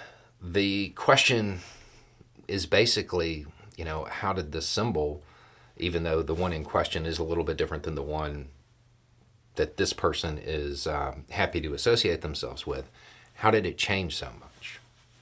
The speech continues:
It's common. Symbols change over time, all the time, all the time. A good example of this is, uh, when I was growing up, it was, like, super common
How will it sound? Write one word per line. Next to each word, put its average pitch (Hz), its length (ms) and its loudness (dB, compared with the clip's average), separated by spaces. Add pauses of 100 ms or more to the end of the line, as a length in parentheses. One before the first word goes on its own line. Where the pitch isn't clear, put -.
(960)
It's - 160 0
common. 175 340 2 (1300)
Symbols 139 400 2
change 107 320 2
over 82 180 -2
time, 87 420 -4 (260)
all 113 260 12
the 90 120 4
time, - 340 -6 (720)
all 104 180 8
the 85 80 2
time. 71 360 -8 (960)
A 92 100 6
good 147 240 8
example 92 560 0
of 90 120 0
this - 440 2 (720)
is, 85 380 0
uh, 90 160 2
when 85 180 2
I 131 100 6
was 156 120 0
growing 110 400 4
up, 101 300 -2 (720)
it 131 180 -4
was, - 360 0
like, 127 240 -4
super 143 440 2
common 117 720 2